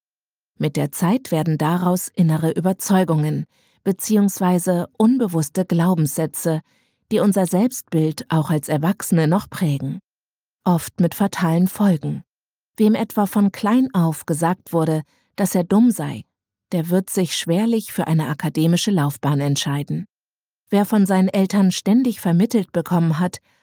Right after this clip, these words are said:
eine Last zu sein, der wird es später schwerer haben, für die eigenen Bedürfnisse einzustehen.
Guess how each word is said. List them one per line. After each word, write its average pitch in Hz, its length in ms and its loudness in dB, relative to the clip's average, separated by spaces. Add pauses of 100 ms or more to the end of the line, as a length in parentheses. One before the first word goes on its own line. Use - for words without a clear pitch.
(160)
eine 196 220 6
Last - 360 -4
zu 175 140 -2
sein, 156 400 -2 (540)
der 202 140 2
wird 240 140 0
es 233 120 0
später 180 340 0
schwerer 165 460 0
haben, 180 480 -2 (120)
für - 160 -2
die 190 200 0
eigenen 220 400 4
Bedürfnisse 165 800 -2 (100)
einzustehen. 143 840 -2